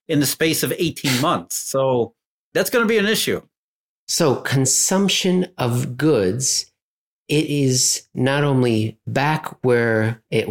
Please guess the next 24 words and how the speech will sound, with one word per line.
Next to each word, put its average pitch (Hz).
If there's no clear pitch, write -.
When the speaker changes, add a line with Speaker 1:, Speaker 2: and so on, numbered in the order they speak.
Speaker 2:
had 110
left 117
off, 104
right, 101
before 110
the 104
coronavirus, 104
it's -
now 117
above 127
the 110
trend, 95
the 104
medium 104
to -
long-term 101
trend, -
right? 104
But 135
if 127
we 131
look 160
at 127
it 113